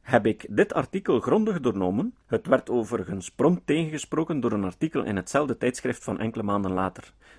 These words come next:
door Tollin in tweeduizend en tien. De meta-analyse werd uitgevoerd op basis van drieëntwintig studies, waarvan er echter maar dertien met R C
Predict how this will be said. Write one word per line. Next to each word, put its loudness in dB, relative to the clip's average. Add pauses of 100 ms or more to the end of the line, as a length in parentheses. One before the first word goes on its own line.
door -4
Tollin 2
in -4
tweeduizend -4
en -6
tien. -10 (420)
De 0
meta-analyse 2
werd -2
uitgevoerd -2
op -6
basis 2
van -4
drieëntwintig -2
studies, -6 (240)
waarvan 2
er -2
echter -2
maar 0
dertien 2
met 0
R -2
C -4